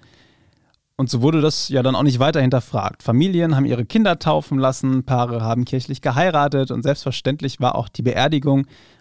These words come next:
am Ende des Lebens ein kirchlicher Akt. Die Kirchen waren also immer da, von Anfang bis Ende.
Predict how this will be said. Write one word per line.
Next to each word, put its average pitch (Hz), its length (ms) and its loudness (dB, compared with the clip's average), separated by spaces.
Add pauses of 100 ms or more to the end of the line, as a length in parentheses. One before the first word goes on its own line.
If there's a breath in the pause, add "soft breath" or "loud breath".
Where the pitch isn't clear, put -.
am 120 100 -2
Ende 143 240 0
des 123 180 -2
Lebens 123 440 2
ein 120 160 -4
kirchlicher - 580 -4
Akt. - 160 -18 (100)
Die 123 100 -4
Kirchen 190 480 0 (160)
waren 127 160 0
also 123 180 -2
immer 160 200 2
da, 107 280 -6 (200)
von - 160 -8
Anfang 151 540 -2 (100)
bis - 140 -6
Ende. - 300 -14